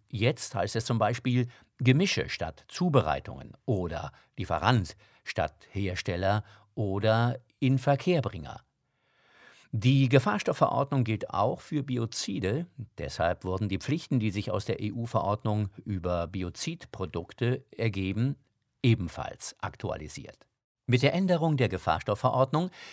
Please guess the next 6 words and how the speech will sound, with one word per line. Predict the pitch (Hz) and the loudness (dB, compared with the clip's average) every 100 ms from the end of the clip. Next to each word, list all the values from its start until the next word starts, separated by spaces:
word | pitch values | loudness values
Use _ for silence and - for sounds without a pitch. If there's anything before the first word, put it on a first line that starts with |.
| - | -4
wird | 98 147 156 - - | 4 6 6 -2 -4
auch | 117 120 | -2 0
die | 127 123 | -2 -6
Krebsrichtlinie | - - - - - 135 151 - 107 107 113 135 | -4 -6 -6 -6 -2 -2 -2 -8 -4 -2 0 0
zweitausendvier | - - 85 87 85 95 - - 135 135 131 123 - _ _ _ - | -2 -4 -2 -2 -4 -6 -10 -6 2 6 6 4 -6 _ _ _ -4
siebenunddreißig | 101 117 - 110 120 104 110 - 113 - | 0 0 0 -2 2 2 2 0 -6 -6